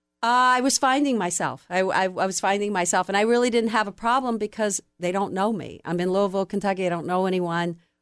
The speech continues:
What's the worst that can happen? They can say no. And, uh, I had heard that he worked very, very early in the morning, so I arrived at six thirty in the morning, knocked on his door, said, "I'll work for free till you hire me."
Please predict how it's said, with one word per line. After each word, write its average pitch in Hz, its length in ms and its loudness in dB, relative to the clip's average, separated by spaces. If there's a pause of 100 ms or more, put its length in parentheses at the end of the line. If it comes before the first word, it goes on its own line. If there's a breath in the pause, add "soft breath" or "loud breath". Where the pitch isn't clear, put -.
(120)
What's 180 200 -6
the 185 60 -6
worst 175 220 0
that 165 80 -8
can 165 100 -8
happen? 151 300 -4
They - 80 -16
can 160 140 -14
say 147 200 -8
no. 147 240 -10 (800)
And, 165 480 -2
uh, 156 240 -2 (240)
I 160 100 0
had 156 100 0
heard 175 220 0
that 170 120 -2
he 180 100 -2
worked 165 260 -4
very, 170 320 0
very 165 240 -2
early 160 320 -4
in 151 80 -4
the 156 60 -6
morning, 151 300 -8
so - 120 -14
I 139 100 -8
arrived 143 300 -10
at - 140 -14
six - 260 -6
thirty 156 300 -6
in 151 80 -6
the 151 80 -8
morning, 151 400 -6
knocked 139 280 -8
on 147 120 -6
his 143 160 -10
door, 151 400 -10 (400)
said, 170 180 -2
"I'll 156 140 0
work 156 180 -4
for - 140 -16
free 156 240 -6
till 165 180 -8
you 165 80 -4
hire 196 260 -4
me." 139 280 -12